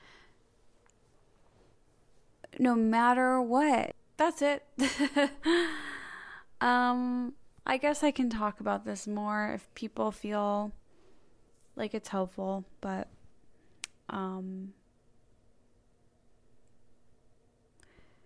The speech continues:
that's it. It's a loss, and it is affecting a lot of people, and it's a bummer, and it's covid, and everybody has experienced,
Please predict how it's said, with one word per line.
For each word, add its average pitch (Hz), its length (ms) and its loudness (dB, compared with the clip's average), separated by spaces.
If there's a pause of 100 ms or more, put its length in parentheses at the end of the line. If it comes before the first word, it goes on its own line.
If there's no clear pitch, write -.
(680)
that's 330 220 -4
it. 254 320 4 (100)
It's 247 220 2
a 302 40 4
loss, 233 580 6
and 220 340 -2
it 214 280 -2
is 208 160 -4
affecting 233 540 -6
a 226 80 -2
lot 214 200 0
of 220 120 -4
people, 277 580 2
and 208 300 0
it's 202 340 -8
a - 60 -4
bummer, 240 540 0
and 214 200 2
it's 208 200 -6
covid, 262 640 2
and 202 300 -2
everybody 220 640 -4
has 214 140 -6
experienced, 208 1040 -8